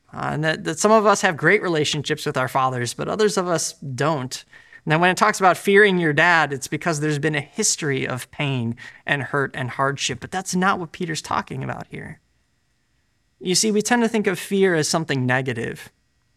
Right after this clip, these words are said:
something unhealthy, something paralyzing, akin to, to things like anxiety. But that's not how the Bible speaks of fear.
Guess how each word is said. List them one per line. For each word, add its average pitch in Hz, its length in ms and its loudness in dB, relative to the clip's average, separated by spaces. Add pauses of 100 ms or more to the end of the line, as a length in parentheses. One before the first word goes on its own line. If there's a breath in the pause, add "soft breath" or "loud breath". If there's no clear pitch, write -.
(100)
something 175 380 0
unhealthy, 147 640 -2
something 147 360 -4
paralyzing, 131 960 -2 (880)
akin 156 300 0
to, 147 260 2 (200 loud breath)
to - 100 -2
things 170 260 -2
like 135 240 0
anxiety. 127 920 -2 (840)
But 143 100 -10
that's 233 220 0
not 269 240 -2
how 208 140 2
the 190 100 -2
Bible 143 580 -2
speaks - 480 -6
of 117 120 -10
fear. 127 560 -8